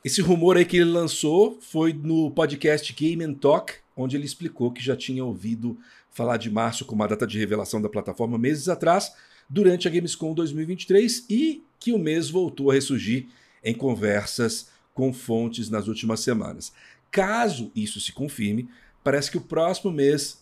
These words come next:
vai ser bem movimentado pros fãs da Nintendo. Ainda que isso não tenha sido anunciado oficialmente, a Nintendo deve fazer uma nova apresentação Direct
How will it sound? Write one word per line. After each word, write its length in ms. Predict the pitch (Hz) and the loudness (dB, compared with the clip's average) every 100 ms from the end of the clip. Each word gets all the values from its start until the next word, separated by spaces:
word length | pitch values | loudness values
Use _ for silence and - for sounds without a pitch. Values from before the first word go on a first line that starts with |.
| 120 | -8
vai 100 | 120 | -6
ser 160 | - | -6
bem 460 | 117 104 135 139 165 | -8 -2 0 0 0
movimentado 640 | 160 139 139 120 123 117 | -6 -6 -6 -4 -2 -4
pros 240 | 113 120 - | -4 -6 -4
fãs 240 | 117 117 | -4 -2
da 120 | 117 | -2
Nintendo. 540 | 120 143 - 92 80 - | -4 -4 -4 -4 -4 -6
Ainda 240 | - 127 147 | -2 0 0
que 80 | 160 | -4
isso 160 | - | -4
não 160 | 170 220 | -2 0
tenha 180 | 208 175 | 0 -2
sido 200 | 165 160 | -2 -4
anunciado 400 | 160 - 147 143 | -4 0 0 -2
oficialmente, 560 | - 170 151 151 151 | -4 -4 -4 -6 -4
a 40 | 165 | -4
Nintendo 360 | 147 143 143 | -4 -4 -2
deve 200 | 139 143 | 0 0
fazer 300 | 139 135 113 | 0 -4 0
uma 160 | 127 131 | -2 0
nova 420 | 120 123 139 139 | 0 2 2 0
apresentação 680 | - 127 135 117 - 160 127 | -2 -4 -4 -6 -6 -4 -4
Direct 500 | 117 120 123 - 123 | -2 0 -2 -4 -8